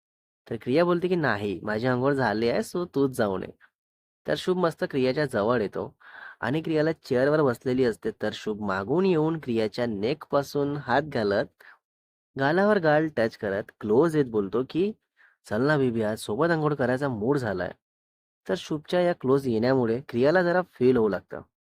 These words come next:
तर तसंच मान इकडे तिकडे फिरवत शुभला सांगते की, "नाही बेबी,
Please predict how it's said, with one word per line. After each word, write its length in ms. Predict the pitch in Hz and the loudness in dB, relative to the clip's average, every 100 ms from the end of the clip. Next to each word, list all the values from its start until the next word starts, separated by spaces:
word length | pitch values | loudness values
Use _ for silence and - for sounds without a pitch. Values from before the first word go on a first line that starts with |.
| _ _ _ _ - | _ _ _ _ -6
तर 100 | 160 | -4
तसंच 300 | 139 127 185 | -2 -2 -2
मान 320 | 180 143 143 165 | -2 0 0 0
इकडे 300 | 120 147 160 | -4 -4 -4
तिकडे 220 | 156 160 | -4 -4
फिरवत 380 | 151 110 107 107 - - | -4 -2 -2 -2 -6 -12
शुभला 360 | - 113 131 | -8 -2 0
सांगते 280 | 151 139 135 | 2 -2 -4
की, 100 | 156 | -6
"नाही 240 | 120 98 107 | -6 -6 -4
बेबी, 340 | 101 92 139 | -4 -4 -6